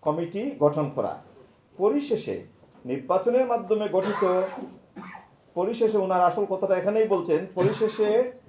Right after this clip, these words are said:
নির্বাচনের মাধ্যমে গঠিত নবনিযুক্ত কমিটির হাতে ক্ষমতা হস্তান্তর করার মাধ্যমে চলমান সংকট নিরসন করা।" এটাই ছিল ওনার উদ্দেশ্য, যেটা উনি লিখিত বক্তব্যে পড়েছেন। কিন্তু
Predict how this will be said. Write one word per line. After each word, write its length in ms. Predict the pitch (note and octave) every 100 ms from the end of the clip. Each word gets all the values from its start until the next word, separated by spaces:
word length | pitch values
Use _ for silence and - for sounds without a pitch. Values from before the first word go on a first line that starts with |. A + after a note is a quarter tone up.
| -
নির্বাচনের 680 | C3 C#3+ C3 F#3 A3 A#3 A3
মাধ্যমে 520 | G#3 F#3+ G3+ G#3 G#3 D#3
গঠিত 360 | G3 A3 A3
নবনিযুক্ত 880 | G3+ F#3 D3+ F#3 G#3 D#3+ E3+ F#3 -
কমিটির 520 | - G3 G3 G3+ B3
হাতে 240 | F#3+ F#3+ G3+
ক্ষমতা 380 | E3+ E3+ E3+
হস্তান্তর 880 | F#3 F3+ - G#3 G3+ - - - G3
করার 320 | F#3 F3 G3+
মাধ্যমে 420 | G3+ G3+ G3+ F#3 F#3+
চলমান 440 | E3+ E3 E3+ F3+ G3+
সংকট 520 | - D#3+ D#3+ E3+ - D3
নিরসন 400 | D#3 D3+ D#3 B2+
করা।" 220 | A2 G2 - - - - - - - _ - - _ - - - -
এটাই 240 | D#3+ F#3 G#3
ছিল 100 | G#3+
ওনার 300 | G3+ F#3+ F#3
উদ্দেশ্য, 500 | E3+ D#3+ G#3 G#3+ D4
যেটা 140 | E3 E3+
উনি 200 | E3 E3
লিখিত 260 | E3+ F#3
বক্তব্যে 400 | F#3+ E3 F3 E3+ F3+
পড়েছেন। 340 | G3 D#3+ A#2+ - - - - -
কিন্তু 440 | - C#4 C#4+ D#3+